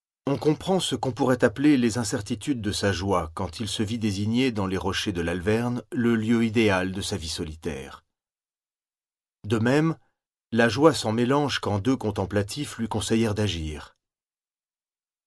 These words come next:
Pour reprendre l'expression chère à Baudelaire, il y avait en lui une double postulation,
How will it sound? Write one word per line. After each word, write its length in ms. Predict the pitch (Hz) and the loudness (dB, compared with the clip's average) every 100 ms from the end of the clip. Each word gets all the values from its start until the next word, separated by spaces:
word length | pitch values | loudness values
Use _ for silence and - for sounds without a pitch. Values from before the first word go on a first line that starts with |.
| _ | _
Pour 220 | - 120 107 | 0 2 4
reprendre 480 | 127 151 139 95 | 4 4 2 2
l'expression 500 | 92 - - 98 131 | -2 -4 -4 -4 -2
chère 320 | 110 - 104 87 | 0 2 2 0
à 80 | |
Baudelaire, 600 | 87 95 92 107 117 107 _ _ _ _ _ _ - | -2 -2 0 0 0 -4 _ _ _ _ _ _ 0
il 160 | 127 131 | 2 4
y 60 | |
avait 240 | 147 156 135 | 4 4 4
en 80 | 139 | 2
lui 260 | 143 180 - | 0 -2 0
une 260 | 165 139 | 0 2
double 420 | 120 123 165 156 123 | 2 0 2 2 2
postulation, 800 | 135 - 123 104 - - 82 | 0 -4 -2 0 -2 -6 -8